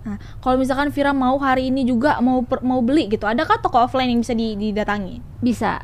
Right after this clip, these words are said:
Speaker 2: Hari ini kalau mau beli bisa di Fruit Story Jalan Margonda Raya, bisa di W-, Wali Kota Depok, Dekomat, bisa di Koperasi Teratai Brimob,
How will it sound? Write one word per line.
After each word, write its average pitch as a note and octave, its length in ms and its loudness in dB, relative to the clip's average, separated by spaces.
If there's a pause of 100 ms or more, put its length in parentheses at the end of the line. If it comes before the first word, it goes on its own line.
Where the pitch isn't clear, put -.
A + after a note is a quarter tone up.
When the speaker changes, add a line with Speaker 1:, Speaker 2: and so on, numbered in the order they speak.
Speaker 2:
Hari A3+ 560 0
ini C4 320 0
kalau A#3 640 -2
mau A3+ 160 -2
beli A#3 400 0
bisa A3 320 -2
di G#3+ 240 -2
Fruit A#3 240 -4
Story A3 720 -2
Jalan G3+ 320 2
Margonda G3 400 -2
Raya, G3 720 -2 (400)
bisa A#3 920 0
di C4+ 920 2
W-, A#3+ 280 -6 (280)
Wali A#3+ 200 2
Kota A3+ 440 2
Depok, A3 520 -2 (340)
Dekomat, G#3 680 -2 (500)
bisa A#3+ 640 -2
di A#3 340 -2
Koperasi A3+ 460 -4
Teratai G#3+ 800 0
Brimob, A3 720 4